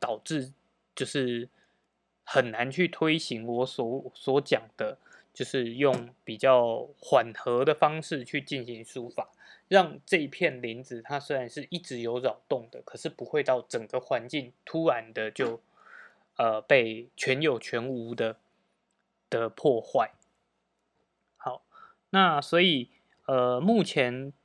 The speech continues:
的这，这个案子的进度呢，是在没有开发的地方呢，目前都已经跟林农就是沟通了，希望他暂停。那已经，已经砍伐掉的部分，他现在也已经开始在种植，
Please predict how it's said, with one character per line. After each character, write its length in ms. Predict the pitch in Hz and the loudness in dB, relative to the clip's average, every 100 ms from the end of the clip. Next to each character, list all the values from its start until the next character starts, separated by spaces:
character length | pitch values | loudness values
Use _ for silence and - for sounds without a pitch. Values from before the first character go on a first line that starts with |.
| _ | _
的 360 | 139 131 127 127 | 4 6 4 2
这， 300 | - 180 135 | 6 6 6
这 120 | 185 | 2
个 100 | 160 | 6
案 160 | 156 139 | 6 4
子 160 | 127 | 0
的 100 | 123 | -4
进 240 | 123 - 135 | -4 -6 -4
度 240 | 151 131 120 | -2 -2 -4
呢， 180 | 113 120 | -8 -8
是 300 | - 135 - - - _ _ _ | -4 -4 -6 -16 -20 _ _ _
在 420 | - 160 131 127 | 6 8 6 -2
没 160 | 139 156 | -2 2
有 160 | 175 156 | 2 4
开 240 | - 165 | 6 6
发 220 | 165 160 | 8 6
的 100 | 147 | 4
地 240 | 127 160 127 | 0 -2 2
方 240 | 131 127 | 2 2
呢， 300 | 123 117 120 | -8 -10 -10
目 140 | 151 139 | -8 -8
前 200 | - 117 | -6 -2
都 160 | 127 | -2
已 40 | 117 | -2
经 280 | 120 120 120 | -4 -8 0
跟 440 | 127 123 123 131 - _ _ | 0 2 -2 -12 -18 _ _
林 280 | 135 123 139 | 0 0 0
农 280 | 123 113 113 | -6 -8 -10
就 140 | 127 | -8
是 240 | 117 127 113 | -4 -4 2
沟 260 | 127 127 | 2 2
通 260 | - 123 117 | 2 -2 -2
了， 140 | 110 | -6
希 160 | - 127 | -6 -6
望 160 | 117 | -4
他 160 | 117 113 | -4 0
暂 260 | - 117 104 | 4 4 2
停。 220 | - 117 - - - - | -14 -14 -16 -20 -20 0
那 220 | 160 139 | 2 2
已 100 | 127 | 0
经， 280 | 117 147 139 - | -4 -6 -6 -10
已 140 | 147 | -8
经 400 | 147 165 175 185 - | -2 -2 -2 -6 -4
砍 280 | - 135 117 | 0 0 2
伐 200 | 117 123 | 2 6
掉 200 | 170 135 | 6 6
的 100 | 131 | 2
部 200 | 147 131 | -4 0
分， 220 | 147 123 | 0 2
他 140 | 139 | 2
现 200 | 135 147 | 2 0
在 80 | 123 | -2
也 180 | 117 123 | -2 -4
已 80 | 117 | -6
经 220 | 120 127 | -10 -2
开 180 | - 143 | 4 4
始 160 | - | 2
在 200 | 113 120 120 | -2 -2 0
种 320 | - 131 120 | 0 0 -2
植， 360 | - 110 107 | -10 -8 -10